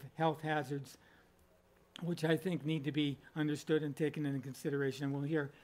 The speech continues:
more of that tomorrow from Seth, I think. <coughs> The hydraulic fracking technology that's used is basically, um,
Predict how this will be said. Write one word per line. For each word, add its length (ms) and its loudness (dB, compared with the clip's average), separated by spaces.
more 240 0
of 80 0
that 240 -2
tomorrow 440 0
from 200 -6
Seth, 380 -4
I 100 -8
think. 340 -14
<coughs> 0 -
The 120 2
hydraulic 640 8
fracking 480 4
technology 800 2
that's 300 2
used 480 8
is 320 4
basically, 800 6
um, 380 2